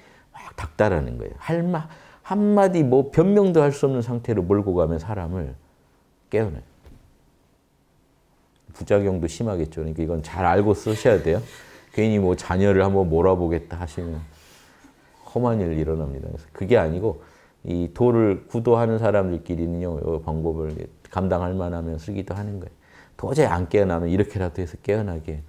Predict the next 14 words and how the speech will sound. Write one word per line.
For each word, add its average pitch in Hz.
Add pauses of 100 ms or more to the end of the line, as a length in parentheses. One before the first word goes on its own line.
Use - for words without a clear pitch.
도와주는 78
거예요. 64
그래서 73
막 78 (400)
멱살도 85
잡고 -
몽둥이로 87
때리고 98
막 80
이런 85
일들이 90
일을 78
하는 107
이유가 85